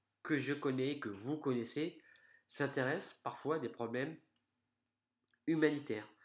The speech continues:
Ils sont attirés par des dispositifs tels que les objectifs mondiaux, mondiaux des États-Unis, des Nations Unies. Un thème commun que je retrouve également parmi ces héros de l'entrepreneuriat,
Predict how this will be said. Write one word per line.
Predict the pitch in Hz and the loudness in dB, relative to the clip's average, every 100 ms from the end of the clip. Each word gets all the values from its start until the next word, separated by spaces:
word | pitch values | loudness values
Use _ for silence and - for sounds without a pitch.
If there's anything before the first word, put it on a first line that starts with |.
| - - - | -20 -12 -4
Ils | 117 | -2
sont | - 131 | 0 0
attirés | 135 - 127 135 | 0 -2 -2 -2
par | 127 107 92 | -4 -6 -6
des | 107 98 | -10 -10
dispositifs | 127 139 - - 117 110 - 151 160 | -8 -10 -10 -8 -6 -6 -8 -10 -8
tels | - 131 131 | -4 -4 -2
que | 117 123 131 131 - - - | 0 0 0 -4 -18 -20 -12
les | 107 104 123 | -10 0 0
objectifs | 120 127 - 117 123 | 2 0 -2 -6 -2
mondiaux, | 117 113 139 143 - | -2 0 -2 -4 -6
mondiaux | 113 120 117 151 | -4 -2 0 0
des | 151 120 | 0 0
États-Unis, | 120 120 117 123 - | 0 -2 -2 -4 -6
des | 107 | -4
Nations | 120 - 143 | -2 0 0
Unies. | 135 120 117 _ - - - - - | 0 -2 -6 _ -20 -20 -20 -14 -6
Un | 120 | -4
thème | - 160 156 | 2 2 4
commun | 151 147 147 | 2 2 0
que | 110 | -4
je | 101 | -4
retrouve | 113 - 117 | -6 -4 -2
également | 113 110 131 | 0 0 0
parmi | 131 110 107 120 117 - _ _ _ _ | -2 -4 -2 -2 -4 -10 _ _ _ _
ces | - - 110 - | -14 -10 -8 0
héros | 139 139 131 147 | 2 4 2 2
de | 110 | 0
l'entrepreneuriat, | 98 98 - 104 104 107 127 156 | -4 -6 -12 -8 -6 -2 -2 -2